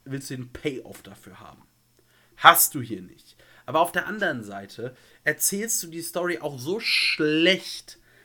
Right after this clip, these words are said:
dass du die Leute ja auch nicht damit abholst und die Fragen irgendwie dir auffallen. Also, ja, jetzt kommt hier der A E W-Fanboy und bringt einen A-E-W-Vergleich, aber als Don Callis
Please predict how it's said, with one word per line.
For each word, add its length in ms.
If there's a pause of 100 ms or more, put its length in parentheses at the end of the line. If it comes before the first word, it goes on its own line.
(100)
dass 240
du 260 (880)
die 60
Leute 340
ja 120
auch 120
nicht 180
damit 280
abholst 580
und 180
die 60
Fragen 720 (340)
irgendwie 420
dir 340 (360)
auffallen. 520
Also, 420 (840)
ja, 400
jetzt 300
kommt 240
hier 140
der 100
A 60
E 220
W-Fanboy 1200
und 160
bringt 240
einen 400
A-E-W-Vergleich, 1000
aber 400 (680)
als 300
Don 360
Callis 640